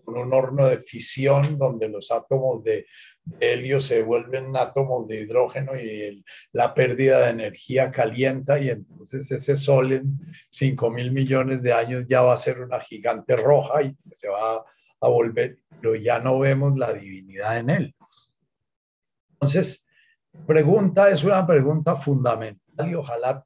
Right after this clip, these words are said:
todos se la hagan, ¿ah? Si yo, ¿para qué nazco si me voy a morir? ¿Para qué me enamoro si me voy a desenamorar? ¿Para qué tiendo la cama si voy a volver a extenderla? ¿Para qué almuerzo si voy a volver a, que a tener hambre?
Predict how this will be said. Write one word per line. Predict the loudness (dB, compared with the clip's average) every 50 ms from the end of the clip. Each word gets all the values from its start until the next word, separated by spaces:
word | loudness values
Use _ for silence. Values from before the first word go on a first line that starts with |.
| -6 -2
todos | 0 0 0 0 -2
se | 0 0 0
la | 2 0 0 -2 -4 -6
hagan, | -8 -12 -18 -20 _ _ _ _ _ _ _ _ _ _ _ -12
¿ah? | -10 -10 -12 _ _ _ _ _ -20 -20 _
Si | -10 -10 -10 -8 -6
yo, | -2 0 0 0 0 -2 -6 -12 _ _ _ _ _ _ _ -12
¿para | -12 -12 -8
qué | -6 -4 -2
nazco | -2 0 0 0 -2 -4 -6 -8 -8 -8
si | -8 -8 -8
me | -10
voy | -10 -8 -6 -2 0 0
a | 0
morir? | 0 -2 -4 -6 -6 -8 -10 -10 -12 -14 _ _ _ _ _ _ _ _ _ _ _ _ _ _ _ _ _ _ _ _ _ _ _ _
¿Para | -10 -10 -10
qué | -6 -4 -2
me | -2 0 2
enamoro | 2 2 2 2 2 4 4 4 6 4 4 2 0
si | -2 -2 -2 -2
me | -2 -2
voy | 0 0 0 2 2
a | 2 2 2
desenamorar? | 2 2 0 -4 -8 -12 -14 -14 -16 -18 -18 _ -20 -8 -4 -2 -2 -2 -2 -4 -8 _ _ _ _ _ _ _ _ _ _ -4
¿Para | -2 0 0
qué | 2 0 0 0
tiendo | 0 0 2 2 2 2 2 4
la | 4 4 2 2
cama | 2 2 2 2 0 -2 -4
si | -4 -2 -2
voy | 0 0 0 2 2
a | 2 0 0
volver | 0 0 0 0 -2 -2 -4 -2
a | -2 -4 -4
extenderla? | -6 -8 -12 _ -18 -18 -16 -8 -4 -4 -4 -2 -2 -4 -6 -4
¿Para | -2 0 0 0 0 0
qué | 0 0
almuerzo | 2 2 0 -2 -4 -4 -4 -6 -8 -10 -10
si | -10 -12 -12
voy | -10 -8 -6 -4 -2
a | 0 0
volver | 0 -2 -4 -6 -4 -4 -4 -2 -2 -4
a, | -6 -4
que | -2 0
a | 0 0 0
tener | -4 -6 -8 -6 -4 -4 -4 -2
hambre? | -2 -2 0 0 0 -2 -2 -4 -8